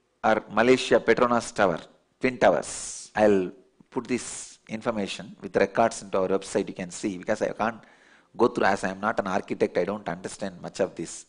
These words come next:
details. I only understood the concept. They are comparing how they are more precision, precise, how they are more precise than the precision of C S Towers and all that. So,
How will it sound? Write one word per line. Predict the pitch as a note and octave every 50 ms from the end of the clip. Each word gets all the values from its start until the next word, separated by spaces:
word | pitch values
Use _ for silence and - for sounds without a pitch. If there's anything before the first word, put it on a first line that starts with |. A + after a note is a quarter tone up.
| _ - D#2 D#2+
details. | F#2+ G#2+ A#2 A2+ - A#2 F2 D#2 C#2+ - - - - _ _ _ _ _ _ _ _ _ -
I | -
only | A2+ A#2 A#2 C3+ C3
understood | A2 A2+ A#2 B2+ - - - B2 -
the | - -
concept. | - A2 A#2 B2 A#2+ - - - F2 - - - - _ _ _ _ _ - E3+ B2+ D3 - _ _ _ _ _ _ _ _ _ - - - _ _ -
They | A#2+ B2
are | B2 A#2+
comparing | - C#3+ C#3+ D3 - - C#3+ B2+ G2+ E2+ E2+ - - -
how | - B2 C3+ D#3 E3 E3
they | D3 C#3
are | B2 A2+
more | G#2+ A2 A2+ C3 C3+ B2+
precision, | - - A2+ - - C3 A#2 - - A2+ - A3 - _ _ _ _ _ _ _ _ _ _ _ _ _ _ _ _ _ _ _ _ -
precise, | - A2+ - - B2+ C#3 F3 G#3+ - - - - - - - _ _ _ _ _
how | _ - A#2+ B2+
they | B2+ A2+
are | G#2
more | G#2 A#2+ C3 C3
precise | - - A2 A2 - C3 F2+ E2 E2 - - - _ _ _ _ _ _ _ _ _ _ _ _ _ _ _ _ _ _ _
than | - A2+ A#2+ B2+ C3
the | B2+
precision | A#2 - A2+ - - A#2 - - A#2
of | A2+ G#2+ - - _ -
C | - - - - A2
S | A2+ A2 - -
Towers | - G#2+ G2 G#2 G#2 G#2 G2+ G2+ -
and | G2 F#2+
all | F#2 F#2+ F#2+ F#2
that. | F#2 G2+ D#3 - - - - _ _ _ _ _ _ _ _ _ _ _ _ _ _ _ _ _ _ _ _ - - _ _ _ _ _
So, | - - - G2 F2+ E2 D#2 D2+ D2 -